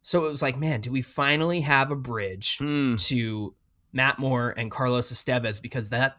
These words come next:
Speaker 1: has been missing from this season and this bullpen all season long, right?
Speaker 2: Yeah. Yeah. And it might be that it's these two guys.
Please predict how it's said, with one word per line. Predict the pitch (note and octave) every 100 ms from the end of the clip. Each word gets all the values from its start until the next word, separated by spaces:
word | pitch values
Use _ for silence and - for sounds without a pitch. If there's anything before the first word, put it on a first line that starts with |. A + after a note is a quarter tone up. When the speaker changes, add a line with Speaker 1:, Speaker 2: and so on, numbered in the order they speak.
| -
Speaker 1:
has | D3+ B2
been | B2+ A#2+ A2 -
missing | C3 C#3 C#3+ - A2 G2+
from | C#3 B2
this | A#2 A#2+ - -
season | - D#3+ C3 A2+ A2 -
and | B2+
this | A#2+ -
bullpen | C3 B2+ A2+ G#2 - _ _ _ _ -
all | F#3+
season | - G#3 E3+ D#3
long, | A#3 E3 G#2+
right? | A2+ C3+
Speaker 2:
Yeah. | A#2+ F#2+ D#2+ _
Yeah. | B2+ C#3+ F#2+ - D#3+
And | C#3+ C3 B2 -
it | C#3+
might | C#3+ D3+ D3 C3+
be | D3+ C3 A2+ A#2 - - - - _
that | A#2 A2+
it's | A2+ A2
these | B2 B2+
two | - C3+
guys. | A2+ A2+ A#2+ F#3+ -